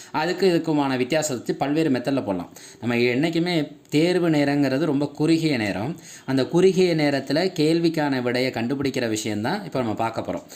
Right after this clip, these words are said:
அந்த தே-, எவ்வளவு குறுகிய நேரத்துல இந்த கேள்விக்கான விடையை நம்ம எப்படி கண்டுபிடிக்க போறோம்னா, கோணம் தானே கேட்டிருக்காங்க. கோணத்தை நான் தீட்டான்னு எடுக்கிறேன்.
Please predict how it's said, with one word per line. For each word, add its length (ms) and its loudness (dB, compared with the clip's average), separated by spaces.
அந்த 140 -4
தே-, 360 0
எவ்வளவு 340 2
குறுகிய 380 2
நேரத்துல 360 2
இந்த 140 0
கேள்விக்கான 500 0
விடையை 260 -2
நம்ம 100 -4
எப்படி 200 -6
கண்டுபிடிக்க 420 -6
போறோம்னா, 260 -2
கோணம் 240 0
தானே 140 2
கேட்டிருக்காங்க. 460 -2
கோணத்தை 340 0
நான் 140 -2
தீட்டான்னு 400 0
எடுக்கிறேன். 380 -4